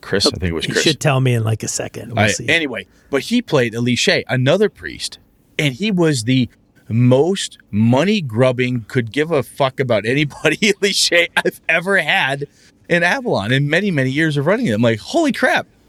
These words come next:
Speaker 1: That's a thing I've learned about this setting.
Speaker 2: That was T J.
Speaker 1: T J, thank you.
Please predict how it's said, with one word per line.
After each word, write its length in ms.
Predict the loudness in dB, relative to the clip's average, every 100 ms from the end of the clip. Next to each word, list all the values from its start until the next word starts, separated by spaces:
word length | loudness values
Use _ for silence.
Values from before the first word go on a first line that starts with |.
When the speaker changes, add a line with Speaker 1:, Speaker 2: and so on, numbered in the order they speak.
| _ _ _ _
Speaker 1:
That's 220 | -2 0 -2
a 60 |
thing 260 | -2 -2 0
I've 300 | 0 0 -2
learned 580 | -2 0 0 -2 -4 -6 -14 _ _ _
about 340 | -2 2 0 -2
this 140 | -4
setting. 340 | 0 0 -2 -6 _ _ _ _ _ _ _ _ -20 -12
Speaker 2:
That 100 | -8
was 100 | -6
T 180 | 0 0
J. 360 | 0 -4 -8 -16 -20 -6
Speaker 1:
T 200 | -2 0
J, 180 | 0 -2
thank 280 | -2 -2
you. 80 | -6